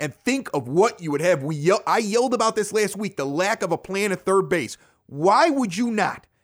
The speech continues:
take a guy who you brought on the team as a third baseman, who has shown defensively that he is able to field first base pretty well? He's done fairly well out of position in the corner infield.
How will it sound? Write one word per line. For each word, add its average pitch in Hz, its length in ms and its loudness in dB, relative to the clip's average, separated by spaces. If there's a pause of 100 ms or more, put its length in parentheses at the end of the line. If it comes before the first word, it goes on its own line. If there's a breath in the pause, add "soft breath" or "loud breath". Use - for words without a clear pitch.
(120)
take - 320 0
a 294 60 -2
guy 110 420 -4 (220 soft breath)
who 208 180 0
you 214 160 -2
brought 214 340 2
on 262 160 0
the 233 60 -4
team 208 320 -4
as 180 180 0
a 175 60 -4
third 165 260 -2
baseman, 110 380 -8 (260 soft breath)
who 233 160 4
has 233 140 4
shown 254 680 2 (220)
defensively 202 840 -4 (120)
that 180 160 0
he 330 260 -6
is 247 240 -2
able 254 320 -2
to 196 80 0
field 233 420 -2
first 233 360 0
base 143 340 -4 (180)
pretty 330 300 0
well? 165 480 2
He's 156 240 -6
done 190 240 2
fairly 330 420 0
well 233 380 2
out 262 240 4
of 247 140 0
position 147 400 -2
in 135 80 -6
the 131 80 -8
corner 151 340 -2
infield. 147 400 -4